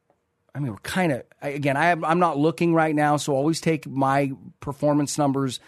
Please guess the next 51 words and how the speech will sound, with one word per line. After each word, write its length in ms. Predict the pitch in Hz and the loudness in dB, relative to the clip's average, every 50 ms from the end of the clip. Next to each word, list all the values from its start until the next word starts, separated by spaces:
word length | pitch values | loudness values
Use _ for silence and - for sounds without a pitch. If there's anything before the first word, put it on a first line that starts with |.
| - _ _ _ - | -20 _ _ _ -4
with 120 | 123 127 127 | -4 -2 -2
a 60 | 120 | -2
ga-, 200 | 107 123 131 139 | -2 -4 -4 -4
grain 280 | 123 123 135 139 135 | -2 0 0 2 2
of 60 | 135 127 | 0 0
salt. 340 | - - 131 127 131 131 | 0 0 0 0 0 -2
But, 160 | - 127 120 - - _ _ _ _ - | -2 -6 -8 -8 -12 _ _ _ _ -2
you 80 | 151 | 0
know, 80 | 151 151 | 2 2
on 80 | 147 | 2
a 40 | 143 | 2
day 220 | 131 113 143 151 151 | 0 0 0 2 2
like 220 | 147 143 135 135 | 2 0 0 -2
today, 280 | - 123 117 127 127 127 | -6 -4 -2 0 0 0
I 80 | 123 | 0
think 220 | 120 - 143 135 - | -2 -4 -6 -6 -6
we're 80 | 127 | -6
just 320 | 110 - 156 151 - - 143 | -6 -4 -4 -4 -2 -2 -4
about 240 | 131 127 120 104 | -4 -4 -6 -6
flat, 520 | - - - 107 113 120 123 123 127 - _ - | -10 -10 -6 -4 -2 0 0 -2 -2 -4 _ -6
maybe 240 | 123 131 135 131 | -4 -2 -2 -2
down 320 | 120 123 123 123 120 120 107 | -2 -2 -2 -2 -2 -2 -4
point 240 | - - 131 123 107 | -6 -6 -6 -6 -6
one 160 | 107 117 117 | -6 -4 -4
or 80 | 113 | -4
point 300 | 110 - 113 113 110 101 | -6 -6 -8 -6 -6 -8
two. 360 | - - 110 104 107 101 101 - _ _ _ _ _ _ _ _ _ _ _ _ _ _ _ _ _ _ _ - | -6 -6 -6 -6 -6 -8 -8 -12 _ _ _ _ _ _ _ _ _ _ _ _ _ _ _ _ _ _ _ -4
But 100 | 165 180 | -2 -2
it's 100 | 180 - | -2 0
'cause 200 | - 226 190 208 | -2 -2 -2 0
of 60 | 214 | -2
the 60 | 214 | -2
defense. 440 | 175 208 220 202 - 151 123 113 131 | 0 0 -2 -2 -2 -2 -4 -2 -4
It's 120 | 143 - | -6 -4
'cause 160 | - 196 180 | -2 -4 -2
of 40 | 165 | 0
the 80 | 190 180 | -2 0
risk 240 | 180 185 175 - 170 | 0 0 -2 0 0
management, 400 | 165 160 160 151 127 139 127 123 | 0 0 0 0 -2 -4 -2 0
guys. 280 | 131 131 139 131 - - - 147 | 0 0 0 0 -2 -8 -6 -2
And 340 | 139 139 135 131 127 117 - _ _ _ _ _ _ _ _ _ _ _ _ _ - | 0 0 2 0 0 -2 -6 _ _ _ _ _ _ _ _ _ _ _ _ _ -2
if 140 | - 160 151 | -2 0 2
that 220 | 185 202 208 180 | 4 2 4 2
interests 400 | 175 180 - - 139 120 - - | 2 -2 -2 -4 -6 -4 -4 -2
you 80 | 147 139 | 0 0
in 80 | 139 131 | 0 0
this 180 | 131 123 - | 0 0 -2
environment, 480 | 127 113 107 107 107 107 107 101 95 101 | -2 -2 -2 -2 -2 -2 -2 -4 -4 -4
which 220 | 107 123 135 - | -4 -4 -2 -2
it 80 | 202 185 | -4 -2
should 340 | - - 190 190 185 180 | 0 0 0 0 0 -4